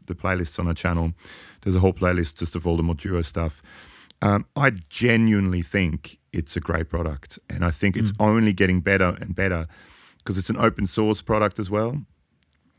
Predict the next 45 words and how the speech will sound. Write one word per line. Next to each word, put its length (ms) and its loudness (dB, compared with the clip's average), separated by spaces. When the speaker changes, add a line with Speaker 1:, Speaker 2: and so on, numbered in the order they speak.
Speaker 1:
So, 380 4
um, 460 2
it's 120 -16
basically 460 2
a 40 6
little 240 4
computer 600 0
that 140 0
sits 220 -6
on 60 0
your 100 0
floor 560 0
and 220 -2
you 100 0
load 320 0
plugins. 580 -2
And, 480 2
um, 520 0
um, 460 -2
the 60 -4
fact 360 0
that 180 -4
you 80 -4
can, 320 -4
s-, 220 -10
with 240 -2
the 60 0
new 200 4
thing, 240 0
you 80 2
can 220 -2
load 400 2
your 160 -10
own 220 0
third-party 600 -2
I 400 2
Rs. 120 0
I'm 180 2
still 260 0
hoping 320 2
eventually 640 0
that 160 -4
you 140 -2
can 340 0
load 460 0